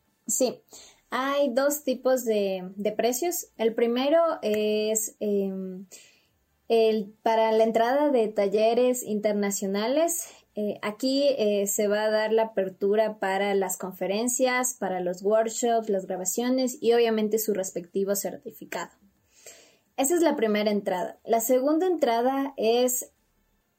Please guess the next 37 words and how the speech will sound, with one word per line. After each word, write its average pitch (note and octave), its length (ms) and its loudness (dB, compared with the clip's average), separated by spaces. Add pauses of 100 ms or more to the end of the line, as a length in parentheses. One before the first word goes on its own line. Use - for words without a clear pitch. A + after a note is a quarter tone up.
es A#3+ 300 2
la B3+ 120 2
entrada A3 580 0
de A#3+ 600 2
presentación G#3+ 760 0
de G#3+ 120 2
pósters, - 540 -4
así A#3 220 -2
la A#3 180 2
llamamos. F#3+ 600 -8 (460)
Aquí, D4+ 340 0
aparte C4 400 0
de C#4 160 6
que G#3+ 120 0
tienes A3 440 -2
tu A#3 160 4
acceso A3+ 720 2
a G#3 100 -2
workshops, A#3 760 0
a G3+ 80 0
las G3 140 -2
conferencias, G#3+ 1120 0
igual G#3 220 2
a - 20 2
las G3+ 160 0
grabaciones G3+ 1120 -2
y G#3 100 -6
todo A#3 260 2
lo A3+ 140 2
que G3 120 -2
se, F#3+ 560 -4
se G#3 180 0
tiene G#3+ 220 0
en A3+ 60 0
la A3 120 0
primera G#3+ 260 -2
entrada, A#3 380 0